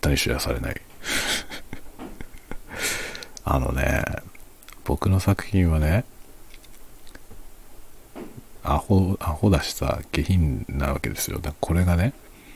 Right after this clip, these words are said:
好きでも、こんなの好きだっていうのをちょっと人に言えないっていうか、その、バレたくないみたいな人も結構いると思うのよね。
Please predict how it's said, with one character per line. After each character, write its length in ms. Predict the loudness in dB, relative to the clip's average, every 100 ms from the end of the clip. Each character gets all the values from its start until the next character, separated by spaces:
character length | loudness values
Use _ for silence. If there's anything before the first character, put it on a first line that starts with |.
| -18 -16 -16 -18 -20 -20 -20 -20 -20 -20 -20 -20 -20 -14
好 60 | -6 -4
き 340 | 4 10 12 12 8
で 120 | 4 6
も、 400 | 8 6 4 -6 -18 -20 -20 -18 -8
こ 160 | 4 8
ん 120 | 10
な 100 | 12
の 100 | 10
好 100 | 6
き 120 | 4
だ 80 | 4
っ 40 | 2 -6 -12 0
て 80 |
い 60 | 2
う 80 | 2
の 260 | 2 0
を 80 | 0
ち 140 | -2 -6
ょ 20 |
っ 20 | -2
と 100 | -2
人 220 | 0 4
に 380 | 4 4 0 -8
言 160 | 0 4
え 60 | 4
な 100 | 2
い 80 |
っ 20 | 0
て 220 | -4 -6
い 20 |
う 40 |
か、 340 | -2 -2 -2 -6
そ 180 | -10 -8
の、 160 | -6 -6 0
バ 120 | 4
レ 100 | 6
た 140 | 6 6
く 100 | 4
な 140 | 2
い 80 | -2
み 60 | -4
た 160 | -4
い 60 | -2
な 240 | -2 -4 -8
人 220 | -2 0
も 140 | 0
結 200 | -2 -4 -2
構 100 | -2
い 40 |
る 120 | -2 -2
と 80 |
思 140 | -2 -2
う 20 |
の 60 |
よ 60 |
ね。 60 | -6